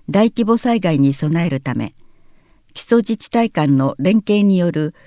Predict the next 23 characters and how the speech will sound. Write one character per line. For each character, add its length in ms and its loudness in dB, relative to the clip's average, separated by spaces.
相 240 0
互 160 2
支 160 -2
援 160 4
の 100 2
仕 120 -6
組 220 2
み 0 -
の 160 2
充 200 0
実 280 -8
と 340 -4
強 180 4
化 160 -2
が 180 0
求 220 -2
め 120 2
ら 100 -2
れ 100 -4
て 120 -12
い 100 -6
ま 100 -6
す。 160 -14